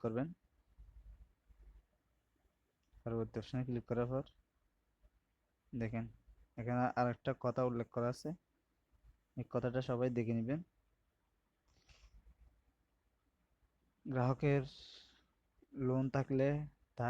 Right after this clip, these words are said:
কেটে চেকের পরিবর্তে বাকি টাকা মোবাইলে ব্যালেন্স জমা হবে। অর্থাৎ যদি আপনারা এই ফ্যাক্টর হিট করতে চান, হিট করার আগে আপনারা দেখবেন ওই সিমে লোন আছে কিনা। লোন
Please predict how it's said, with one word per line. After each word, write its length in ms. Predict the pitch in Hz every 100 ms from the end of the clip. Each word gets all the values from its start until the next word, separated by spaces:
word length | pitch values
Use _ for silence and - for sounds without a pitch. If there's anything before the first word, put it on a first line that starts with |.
| 127
কেটে 380 | - 120 127 131 156 175 - - _ - - _ _ -
চেকের 320 | 123 117 117
পরিবর্তে 500 | 135 120 117 113 -
বাকি 320 | 120 120 -
টাকা 260 | 117 113 110
মোবাইলে 440 | 113 110 117 123 131 117 _ _ _ -
ব্যালেন্স 380 | 117 120 131 - 123
জমা 240 | 117 107
হবে। 280 | 98 110 107 101 - _ _ _ _ _ _ _
অর্থাৎ 400 | 113 110 127 123 123 - 113
যদি 280 | 120 110 117 123 123 - - _ -
আপনারা 400 | 113 - 120 123
এই 120 | 123 117 - -
ফ্যাক্টর 260 | - 110 120
হিট 120 | 123 -
করতে 180 | 123 120
চান, 200 | 131 131
হিট 180 | 123 123
করার 240 | - 120 120
আগে 120 | 120 120
আপনারা 340 | - 117 123 131 - _ _ _ _ _ _ _ _
দেখবেন 420 | 117 117 113 127 127 - -
ওই 100 | 123
সিমে 300 | - 127 127
লোন 180 | 123 120
আছে 200 | 120 -
কিনা। 220 | 117 120 139 - _ -
লোন 360 | 95 113 117